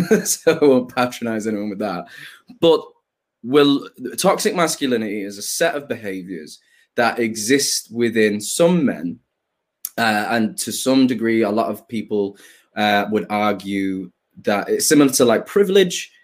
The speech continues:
um, especially in terms of the B L M, uh, discussions. Like, even if you're born in a very unprivileged place, you're s-, and you're white, you're still born with privilege.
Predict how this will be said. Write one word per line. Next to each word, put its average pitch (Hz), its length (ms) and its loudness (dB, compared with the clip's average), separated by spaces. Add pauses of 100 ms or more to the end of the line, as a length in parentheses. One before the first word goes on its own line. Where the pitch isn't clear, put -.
(260)
um, 117 540 2
especially 113 480 -2
in 110 60 -2
terms 110 240 -6
of 104 60 -10
the 98 60 -10
B 104 180 -4
L 104 180 0
M, 139 360 2
uh, 117 220 -2
discussions. 113 760 -6
Like, 95 300 -8 (880)
even 139 340 6
if 127 200 4
you're 123 200 4
born 117 340 2
in 107 100 -2
a 98 40 -4
very 104 280 -2
unprivileged 104 720 -8
place, 107 260 -4
you're 98 100 -10
s-, - 120 -10
and 107 160 -4
you're 101 100 -2
white, 113 320 0
you're 107 100 -6
still 175 360 2
born 147 280 4
with 110 160 0
privilege. 113 500 -4